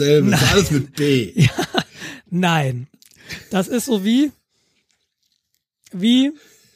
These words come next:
Speaker 2: Oettinger Bier, ja. <laughs> Das ist so, das ist so Behringer. Ich weiß aber nicht, was ist denn jetzt ein gutes Bier, was dann Bayer Dynamics sein könnte. Egal, aber es, es wird
Speaker 1: Weiß
Speaker 2: klar.
Speaker 1: ich nicht.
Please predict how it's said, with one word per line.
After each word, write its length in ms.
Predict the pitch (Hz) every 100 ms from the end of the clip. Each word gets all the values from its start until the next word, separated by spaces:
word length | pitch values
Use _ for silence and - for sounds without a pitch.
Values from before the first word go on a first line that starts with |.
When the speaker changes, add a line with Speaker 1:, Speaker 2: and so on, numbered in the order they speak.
| _ _ _ _ _ _ _ _ _
Speaker 2:
Oettinger 420 | 208 202 214 170
Bier, 360 | 139 151 147 123 - _
ja. 300 | - 175 180 -
<laughs> 40 | - - - - - _ _ _ _ _ _ - - - -
Das 220 | 202 208
ist 140 | 233 185
so, 260 | 196 185 - _
das 180 | - 185
ist 80 | 214
so 80 | 202
Behringer. 600 | 170 170 160 151 135 123 - _ _ _ _ _ _ _ _ _ _ -
Ich 280 | 208 190 -
weiß 200 | 175 180
aber 140 | 170 156
nicht, 120 | 143
was 120 | 147
ist 140 | 160 170
denn 80 |
jetzt 180 | 151 143
ein 80 | 151
gutes 260 | 143 170 147
Bier, 200 | 165 143
was 180 | 143 -
dann 200 | 147 135
Bayer 200 | 131 151
Dynamics 400 | 139 131 131 -
sein 140 | 139
könnte. 220 | 135 151
Egal, 380 | 170 160 147 151
aber 260 | 143 151 175
es, 140 | 165
es 180 | 202 151
wird 200 | 160 165
Speaker 1:
Weiß 60 | -
Speaker 2:
klar. 200 | 160 147
Speaker 1:
ich 220 | - -
nicht. 240 | - -